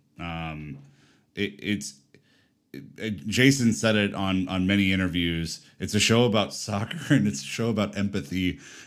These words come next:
and mental health, and, and they, and they nailed all this stuff. And they really did. And I think the thing that I will, I will never forget about it is where I was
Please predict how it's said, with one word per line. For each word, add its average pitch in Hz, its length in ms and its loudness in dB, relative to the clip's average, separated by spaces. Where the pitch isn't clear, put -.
and 101 200 4
mental 113 300 4
health, 104 440 -2
and, 98 320 0
and 101 140 2
they, 101 80 4
and 107 140 4
they 107 80 4
nailed 113 440 4
all 82 120 -4
this 76 180 -8
stuff. - 480 -16
And 90 180 -8
they 98 240 0
really 113 260 4
did. 90 480 0
And 110 100 4
I 110 60 4
think 120 420 2
the 107 140 -4
thing 147 240 4
that 104 340 2
I 104 100 -2
will, 101 300 -2
I 104 60 0
will 98 100 2
never 110 320 2
forget 95 400 0
about 78 300 -2
it 71 200 -8
is 82 280 -8
where 104 360 2
I 107 140 4
was 90 800 0